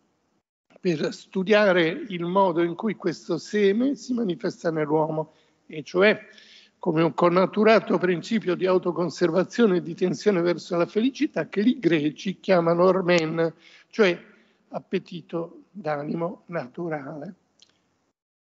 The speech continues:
I greci, siamo di nuovo nel campo della filosofia, chiaro. Si tratta di un appetito istintuale, suscettibile tuttavia, qualora venga coltivato come si conviene,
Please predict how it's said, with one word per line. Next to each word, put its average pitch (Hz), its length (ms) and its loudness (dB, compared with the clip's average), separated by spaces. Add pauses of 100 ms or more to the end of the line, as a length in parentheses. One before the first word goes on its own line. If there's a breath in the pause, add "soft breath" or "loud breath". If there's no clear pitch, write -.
(140)
I 175 60 -12
greci, 160 640 0
siamo 180 260 -4
di 185 120 0
nuovo 196 200 4
nel 180 160 -2
campo 180 300 0
della 175 220 0
filosofia, 165 880 -4 (400)
chiaro. 135 320 -2 (800 soft breath)
Si - 200 -8
tratta 302 300 4
di 196 80 4
un 208 100 4
appetito 196 480 0
istintuale, 208 1000 0
suscettibile 185 760 -2
tuttavia, 220 640 2
qualora 180 360 0
venga 170 360 -4
coltivato 165 640 -6
come 165 240 -10
si - 100 -20
conviene, 208 600 -2